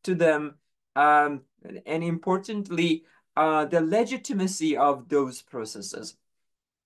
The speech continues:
Uh, let me clarify. Um, imagine a country with high income, strong, um, economic growth, uh, uh,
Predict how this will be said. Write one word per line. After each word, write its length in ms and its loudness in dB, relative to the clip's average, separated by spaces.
Uh, 200 2
let 220 2
me 100 0
clarify. 640 4
Um, 360 0
imagine 420 0
a 80 0
country 580 -2
with 260 0
high 320 2
income, 680 -2
strong, 680 2
um, 320 0
economic 580 -2
growth, 460 0
uh, 280 0
uh, 140 0